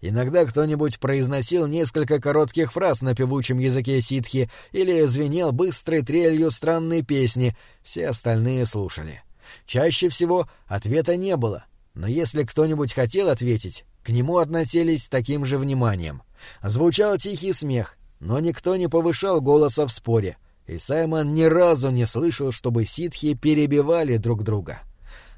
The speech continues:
Анай придвинулся ближе, чтобы сидеть около Саймона и Бинобика. Один из ситхи сделал серьезное замечание, вызвавшее у остальных взрыв смеха.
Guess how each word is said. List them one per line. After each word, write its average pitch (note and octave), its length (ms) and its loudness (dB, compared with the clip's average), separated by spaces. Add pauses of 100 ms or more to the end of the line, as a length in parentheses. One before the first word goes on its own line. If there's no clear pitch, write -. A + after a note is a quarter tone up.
Анай G#3 480 2
придвинулся F#3+ 720 2
ближе, F3+ 460 0 (160)
чтобы A#2+ 400 0
сидеть C3+ 440 0
около D3+ 360 2
Саймона D3+ 560 2
и - 20 -2
Бинобика. A#2+ 560 -2 (340)
Один A#2 340 -4
из C3+ 140 -4
ситхи D#3+ 460 -2 (220)
сделал E3 500 2
серьезное D#3+ 640 2
замечание, D#3+ 800 0 (160)
вызвавшее C3+ 680 0
у B2 80 4
остальных B2 580 -2
взрыв A#2 400 0
смеха. G#2 520 -4